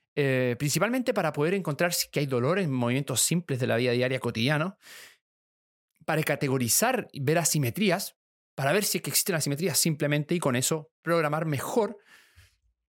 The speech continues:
y de esta forma poder ver cómo están sus requerimientos de movilidad. Bien. Ahora, si quiero entonces una evaluación per se, como decía anteriormente, nos vamos a ir al S F M A,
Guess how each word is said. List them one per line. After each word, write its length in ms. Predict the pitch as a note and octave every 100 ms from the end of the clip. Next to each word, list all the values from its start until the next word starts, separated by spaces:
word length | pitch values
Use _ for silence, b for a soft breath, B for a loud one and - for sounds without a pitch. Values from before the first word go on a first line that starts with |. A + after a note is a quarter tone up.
| _ _ _ _ - -
y 80 |
de 80 | D3
esta 160 | F3 F3+
forma 320 | - G#3 G3+
poder 240 | E3+ E3+
ver 180 | D#3 F3
cómo 200 | F3 D#3+
están 240 | D#3 D#3 D3+
sus 160 | E3 -
requerimientos 640 | - C#3 B2+ B2+ C3 C#3 C#3
de 60 |
movilidad. 560 | B2+ B2+ B2 C3 F#3+ D#3 - _ _ _ _ _ _ _
Bien. 300 | - A#2+ F3+ B B B B B B _ _ _ _ _ _ _ -
Ahora, 280 | E3+ F#3+ F#3
si 160 | E3+
quiero 200 | D#3+ F3+
entonces 360 | E3+ F3+ E3 E3
una 140 | D#3+
evaluación 420 | D3 C3 C3 D#3
per 180 | - A#2
se, 180 | - F#3
como 200 | B3 A3+
decía 180 | G3+ G#3+
anteriormente, 500 | G#3 G#3 G3+ A3+ C4
nos 120 | G#3+
vamos 240 | E3 D#3
a 80 | C#3
ir 100 | D3
al 200 | C#3+ C3+ -
S 260 | E3 -
F 200 | D#3+ -
M 180 | B2 B2+
A, 180 | G#2+